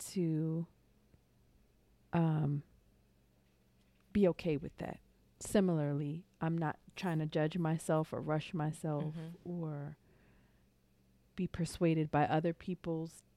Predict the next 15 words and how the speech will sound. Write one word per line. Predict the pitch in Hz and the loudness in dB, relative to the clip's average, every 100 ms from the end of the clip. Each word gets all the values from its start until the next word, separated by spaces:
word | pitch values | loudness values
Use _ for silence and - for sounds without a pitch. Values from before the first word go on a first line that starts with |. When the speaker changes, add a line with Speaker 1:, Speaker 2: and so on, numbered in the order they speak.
| - | -12
Speaker 1:
desires | - 185 185 185 190 190 196 202 | -4 0 2 4 4 2 -2 -4
of | 214 | -4
what | 208 220 _ - - - | -4 -6 _ -20 -20 0
they | 202 | 2
think | 202 220 220 | 2 0 0
I | 220 | -2
should | - 226 | -2 -4
want | 226 226 | -2 -2
or | 220 | -2
what | 208 | -4
I | 208 | -6
shouldn't | - 240 247 254 | -6 -8 -6 -6
want. | 269 285 285 _ _ _ | -4 -6 -8 _ _ _
And, | 185 175 160 160 160 | -8 -4 -4 -6 -6
um, | 156 151 147 156 175 | -6 -4 -6 -8 -12